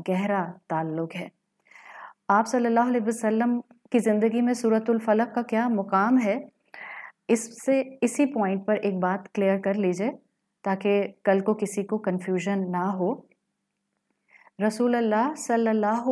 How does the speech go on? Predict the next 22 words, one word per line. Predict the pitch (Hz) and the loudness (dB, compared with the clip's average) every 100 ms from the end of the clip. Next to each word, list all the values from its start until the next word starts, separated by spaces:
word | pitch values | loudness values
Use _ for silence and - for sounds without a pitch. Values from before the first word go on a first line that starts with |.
| 233 | 0
علیہ | 208 202 220 220 | 0 0 0 0
وسلم | 196 196 196 196 190 | -2 -4 -2 0 -2
پر | 190 160 165 - - | -2 -6 -8 -16 -8
یہ | 196 | -6
جو | 190 190 185 180 - _ _ _ _ - | -2 -2 -2 -4 -12 _ _ _ _ -14
spell | - 247 254 | -2 0 2
casting | 208 180 180 208 202 | 2 0 0 -4 0
ہوئی | 190 208 | 2 2
تھی، | 208 180 175 208 - | 2 -2 -4 -8 -2
جادو | 180 175 214 | 0 2 0
کا | 226 220 | 0 0
کیا | 196 175 | 0 0
جانا، | 170 165 160 156 - _ _ _ _ _ 208 | 0 -4 -6 -10 -14 _ _ _ _ _ -2
یہ | 233 | -2
صحیح | 233 240 233 262 294 294 - _ - - | -2 0 2 4 2 -2 -14 _ -10 -4
حدیث | 185 214 226 226 | 0 4 2 2
سے | 294 311 | -4 -4
ثابت | - 160 160 175 175 | -4 -6 -2 -2 -2
ہے، | - 175 _ _ _ 190 | -10 -10 _ _ _ -4
یعنی | 185 202 | -2 0
یہ | 208 | 0
صحیح | 214 220 208 254 | -2 -2 2 2